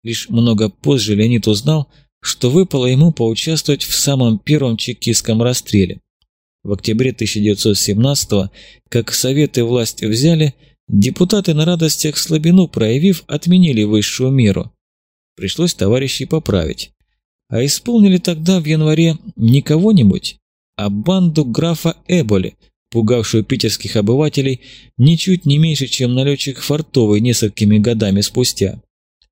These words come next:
Так что не просто к истории приобщился – а двойным пайком. Скольких всего в лучший мир отправить довелось,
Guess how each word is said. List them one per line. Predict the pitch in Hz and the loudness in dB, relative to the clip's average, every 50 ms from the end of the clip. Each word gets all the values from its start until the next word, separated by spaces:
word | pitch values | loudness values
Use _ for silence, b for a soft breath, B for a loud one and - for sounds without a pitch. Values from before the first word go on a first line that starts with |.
| _ _ _ | _ _ _
Так | - 101 104 - | -8 -6 -6 -6
что | - - 120 | -2 0 0
не | 131 143 - | 0 0 0
просто | - 107 107 107 - - 113 110 | 0 0 0 0 0 -4 -6 -4
к | - | -4
истории | 123 117 - - 110 101 92 95 | -8 -8 -2 0 2 2 2 0
приобщился – | 95 - 110 117 123 117 - - - 110 98 95 - - - - _ _ _ _ _ _ _ | -2 -2 -2 -4 -4 -4 -6 -2 0 0 0 0 -2 -6 -10 -14 _ _ _ _ _ _ _
а | - 113 151 | -2 0 0
двойным | 190 - - - - 113 98 95 104 117 117 | 0 0 0 0 2 4 4 4 4 2 0
пайком. | - - 123 131 - - - 104 107 107 98 92 - _ _ - _ _ _ _ _ _ _ _ _ _ _ _ _ _ _ _ _ _ _ _ _ _ _ _ _ _ _ _ _ _ _ _ _ _ _ _ _ _ _ _ _ | -2 -4 -6 -6 -6 -4 -2 0 2 2 0 -2 -4 _ _ -20 _ _ _ _ _ _ _ _ _ _ _ _ _ _ _ _ _ _ _ _ _ _ _ _ _ _ _ _ _ _ _ _ _ _ _ _ _ _ _ _ _
Скольких | - - - - - 226 208 - 139 113 - | -10 -10 -6 -4 -4 -4 -4 -4 -8 -6 -6
всего | - - - 139 147 165 151 | -6 -4 -2 2 2 2 2
в | 131 | 2
лучший | 139 135 - - 127 123 | 2 0 0 -2 -2 0
мир | 135 139 127 - - | 0 0 0 -2 -6
отправить | 117 107 - - 120 120 113 107 107 101 104 | -10 -10 -8 -6 -2 0 0 0 0 0 0
довелось, | 113 107 113 131 147 165 165 - - - - | -2 0 0 2 2 2 0 0 -2 -6 -8